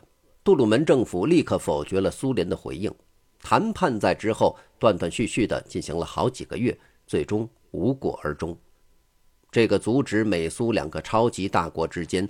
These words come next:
无节制核军备竞赛的绝好机会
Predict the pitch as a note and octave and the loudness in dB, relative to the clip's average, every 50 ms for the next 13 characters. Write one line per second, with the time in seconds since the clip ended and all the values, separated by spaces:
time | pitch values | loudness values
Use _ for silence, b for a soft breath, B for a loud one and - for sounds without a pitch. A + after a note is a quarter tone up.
0 | b b b b _ G2 A2+ D#3 G3 F#3 - G2+ G2+ A#2 B2+ - B2 G2+ E2+ - | b b b b _ -2 0 2 2 2 2 4 2 2 2 2 0 -2 -2 -2
1 | - - E2 F2+ F#2+ - E3 F3 F3+ F3 D#3 - G2 D#2+ - - G#2 F2 D#2 - | -4 -4 -4 -4 0 0 0 0 2 2 2 2 0 2 0 0 -2 -2 -2 -2
2 | G2 E2 D2+ D2+ C#2+ - - E2 G2 G#2+ - - - A1+ - - - A#2+ C#3 B2+ | -2 -2 -2 -4 -8 -8 -4 -2 -2 -2 -2 -4 -6 -6 -8 -6 -4 -4 -4 -2
3 | - - C2 | -2 -4 -6